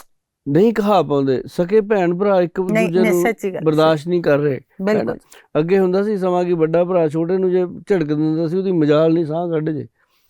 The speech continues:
Speaker 1: ਹੁਣ ਨਹੀਂ ਬਰਦਾਸ਼ਤ ਹੁੰਦਾ। ਉਹਦੇ ਵਾਸਤੇ ਨਾ ਜੀ, ਇਹ ਸਭ ਤੋਂ ਬੈਸਟ ਚੀਜ਼ ਹੈ, ਪ-, ਕੱਦੂ ਦੇ ਬੀਜ ਦਾ ਤੇਲ ਔਰ ਖਰਮਾਣੀ ਦਾ ਤੇਲ।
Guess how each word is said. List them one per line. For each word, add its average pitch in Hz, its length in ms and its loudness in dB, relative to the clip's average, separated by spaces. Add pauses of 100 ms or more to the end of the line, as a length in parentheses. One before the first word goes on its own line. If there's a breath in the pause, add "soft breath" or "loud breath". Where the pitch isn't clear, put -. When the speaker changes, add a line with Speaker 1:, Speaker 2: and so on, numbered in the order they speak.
(180 soft breath)
Speaker 1:
ਹੁਣ 165 120 2
ਨਹੀਂ 185 140 0
ਬਰਦਾਸ਼ਤ 135 500 -2
ਹੁੰਦਾ। 127 260 -6 (160 soft breath)
ਉਹਦੇ 185 220 4
ਵਾਸਤੇ 190 420 2
ਨਾ 190 120 0
ਜੀ, 196 120 -4
ਇਹ 190 180 -4
ਸਭ 190 280 -6
ਤੋਂ 208 100 0
ਬੈਸਟ 143 460 -2
ਚੀਜ਼ 170 280 -2
ਹੈ, 156 80 4
ਪ-, 135 320 -4
ਕੱਦੂ 147 300 0
ਦੇ 160 140 2
ਬੀਜ 139 280 0
ਦਾ 147 180 0
ਤੇਲ 147 360 2
ਔਰ 139 300 2
ਖਰਮਾਣੀ 135 460 0
ਦਾ 143 160 0
ਤੇਲ। 123 360 0